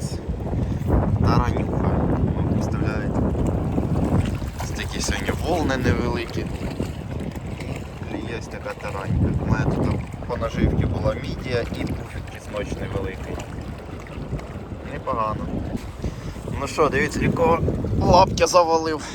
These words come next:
Ну, кіла три до чотирьох, я думаю, є. Біленький. Хто не знає, є товстолоб білий, а є сірий, ми його називаємо. Сірий, в нього голова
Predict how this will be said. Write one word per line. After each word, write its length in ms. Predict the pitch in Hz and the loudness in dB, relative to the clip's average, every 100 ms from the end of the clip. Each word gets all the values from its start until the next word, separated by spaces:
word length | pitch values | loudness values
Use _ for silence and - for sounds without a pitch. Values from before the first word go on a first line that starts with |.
| - | -8
Ну, 60 | 135 - | -8 -4
кіла 240 | 175 175 | 2 4
три 340 | 165 165 165 151 - - - - - | 4 0 0 -2 -6 -12 -10 -12 -8
до 140 | - | -6
чотирьох, 420 | 123 - 135 131 123 | -4 -4 0 0 0
я 60 | 120 | -2
думаю, 360 | 117 117 113 | -2 -2 -2
є. 100 | 107 98 | -2 -2
Біленький. 680 | 95 113 135 131 - 98 90 - - - - | 2 8 8 8 2 -2 -2 -8 -10 -10 -4
Хто 140 | - 143 | 4 6
не 120 | 139 | 6
знає, 340 | 151 139 127 | 8 8 8
є 100 | 123 | 4
товстолоб 500 | 120 117 - 120 120 | 2 -2 2 4 4
білий, 380 | 117 165 165 123 | 4 4 6 6
а 200 | 110 113 | 6 4
є 60 | 123 | 0
сірий, 600 | - - - 104 92 92 | -2 -6 -2 0 0 0
ми 140 | 95 | 0
його 100 | 95 | 0
називаємо. 500 | 95 98 95 95 95 - - - - | -2 -2 4 4 2 -4 -4 -8 -6
Сірий, 360 | - 147 156 143 | -2 2 4 4
в 80 | 117 | 4
нього 240 | 127 120 | 6 6
голова 500 | 120 123 127 143 135 | 6 6 8 10 8